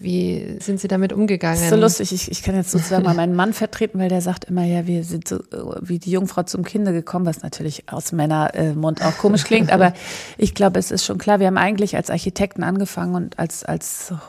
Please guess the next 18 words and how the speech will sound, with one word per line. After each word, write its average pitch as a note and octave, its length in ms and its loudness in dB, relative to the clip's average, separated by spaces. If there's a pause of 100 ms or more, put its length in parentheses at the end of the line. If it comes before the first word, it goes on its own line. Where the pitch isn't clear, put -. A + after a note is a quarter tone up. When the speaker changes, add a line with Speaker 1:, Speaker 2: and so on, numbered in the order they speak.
Speaker 2:
Hotelbetreiber E3+ 840 2
aufgehört, E3+ 540 -4
ja. - 120 -4
Und D#3+ 140 -8
wir F#3+ 100 0
hatten F#3 140 -2
zwischendurch F3+ 640 -2
auch E3+ 260 -2 (300)
Gespräche G3 580 0
mit F3+ 220 -2
möglichen F3 600 -2
Pächtern. G#3+ 520 0 (100)
Speaker 1:
Mhm. G#3 300 -4 (540)
Speaker 2:
Ähm, F3+ 540 4
weil F3+ 200 2
wir F3 100 4
ja E3+ 200 0
auch, - 360 -4